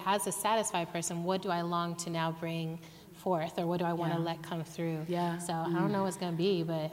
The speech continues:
Speaker 1: I'm curious and
Speaker 2: Yeah.
Speaker 1: interested. So I brought this tarot deck. Um,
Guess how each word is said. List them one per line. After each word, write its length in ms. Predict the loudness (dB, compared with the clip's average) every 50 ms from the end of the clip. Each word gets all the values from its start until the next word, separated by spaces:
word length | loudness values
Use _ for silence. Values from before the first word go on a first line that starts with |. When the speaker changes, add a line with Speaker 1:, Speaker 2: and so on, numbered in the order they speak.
| -4
Speaker 1:
I'm 100 | -6 -6 -6
curious 580 | -6 -4 -4 -2 -2 0 -2 -2 -4 -4 -4 -2
and 80 | 2
Speaker 2:
Yeah. 260 | 2 4 4 2 0 -2 -4 -4 -2 -2
Speaker 1:
interested. 500 | -2 -2 -2 -4 -4 -4 -4 -6 -6 -6 -10 -12 -18 -20 -20 -20 -20 -20 -18 -18 -16 -16 -14 -14 -14 -14 -12 -4
So 300 | 4 6 8 8 8 8
I 140 | 6 6
brought 440 | 4 2 4 6 8 8 8 8 6
this 220 | 4 4 4 4 0
tarot 360 | 0 2 4 4 6 6 6
deck. 280 | 6 6 4 4 2 -2 -8 -8 -8 -10 -8 0 4
Um, 480 | 6 8 8 8 8 6 4 2 0